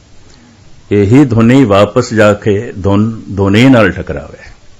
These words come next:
ਹੋਰ ਗਹਿਰੀ ਚਲੀ ਗਈ ਹੈ। ਇਹ ਧੁਨ ਨਾਭੀ ਨਾਲ ਟਕਰਾਈ ਹੈ, ਨਾਭੀ ਪੂਰੀ ਖੁੱਲ ਜਾਂਦੀ ਹੈ, ਜ਼ੁਬਾਨ ਬੰਦ ਹੋ ਜਾਂਦੀ ਹੈ,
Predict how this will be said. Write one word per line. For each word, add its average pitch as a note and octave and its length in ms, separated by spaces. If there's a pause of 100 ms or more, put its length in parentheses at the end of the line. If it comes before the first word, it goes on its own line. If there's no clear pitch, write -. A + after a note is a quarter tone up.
(580)
ਹੋਰ D3+ 260
ਗਹਿਰੀ C#3+ 360
ਚਲੀ G#2+ 360
ਗਈ D#2+ 200
ਹੈ। - 60 (600)
ਇਹ A#2 160
ਧੁਨ G2+ 500 (140)
ਨਾਭੀ G2+ 420
ਨਾਲ B2 240
ਟਕਰਾਈ D2+ 500
ਹੈ, - 80 (640)
ਨਾਭੀ G2 360
ਪੂਰੀ A2+ 380
ਖੁੱਲ D#2+ 240
ਜਾਂਦੀ D#2+ 340
ਹੈ, F2 40
ਜ਼ੁਬਾਨ G2+ 460
ਬੰਦ G#2 280
ਹੋ A2 100
ਜਾਂਦੀ F#2 360
ਹੈ, G#2 80